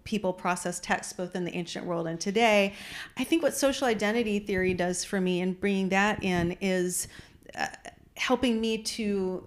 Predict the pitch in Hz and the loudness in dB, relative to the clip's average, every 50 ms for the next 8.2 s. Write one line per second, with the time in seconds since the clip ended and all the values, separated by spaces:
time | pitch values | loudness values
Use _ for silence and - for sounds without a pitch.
0 | - - - - - 233 214 214 214 196 190 - 208 190 180 - 170 175 190 160 | -14 -20 -10 -6 -4 -4 -2 0 -2 -2 0 -2 -4 -4 -6 -6 -4 -2 -2 0
1 | - 196 190 190 - 180 180 180 170 160 160 - - - - - - - - - | 0 -2 0 2 2 2 2 4 2 2 2 0 0 -2 -2 -2 -2 -4 -8 -16
2 | - - - - - - - 190 180 - - - - - - - 185 - - - | -20 -20 -20 -20 -10 -4 -2 0 0 0 -2 -4 -4 -4 -4 -4 -4 -4 -2 -2
3 | - - 190 175 - 202 - - - 180 180 175 170 160 - - - - - 208 | -2 -2 -2 -2 -2 -4 -4 -2 -2 -4 -2 -2 -2 -4 -4 -6 -10 -4 -2 0
4 | 196 196 190 180 190 190 180 180 - 196 185 196 196 - 190 190 - 190 190 180 | 0 0 -2 -2 0 0 0 0 0 -2 -2 -2 -4 -4 -6 -4 -4 -4 -4 -4
5 | 175 175 180 175 175 185 175 175 180 175 175 185 - - - 185 185 175 175 175 | -2 -2 -2 -2 -2 -2 0 0 0 -2 -2 -6 -10 -14 -16 -14 -12 -10 -4 -2
6 | 185 180 180 170 165 165 170 170 170 180 165 - - - - 185 185 180 170 185 | -2 0 0 0 -2 -2 -4 -4 -4 -2 -4 -4 -4 -4 -2 -2 -2 0 -2 -2
7 | 180 170 165 170 170 - 165 190 208 180 175 156 165 165 175 175 180 - - - | 0 0 0 0 -2 -4 -4 -2 -2 -2 -2 -2 -2 0 0 0 -2 -2 -6 -6
8 | - - - | -6 -6 -6